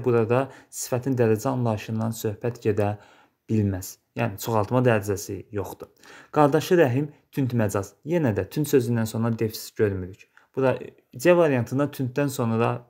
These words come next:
vergül qoyulubdur. Bu da düzgün sayılmayacaq.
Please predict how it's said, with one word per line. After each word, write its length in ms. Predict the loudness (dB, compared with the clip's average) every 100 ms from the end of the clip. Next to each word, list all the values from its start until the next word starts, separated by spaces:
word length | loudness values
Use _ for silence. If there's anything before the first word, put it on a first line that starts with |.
| _
vergül 400 | 0 2 2 0 2
qoyulubdur. 600 | 2 2 -4 -4 -4 -4 -10 -20 _ 2
Bu 80 |
da 140 | 4 4
düzgün 440 | 0 -4 -6 -8 _
sayılmayacaq. 760 | -6 -2 0 -2 -4 -4 -6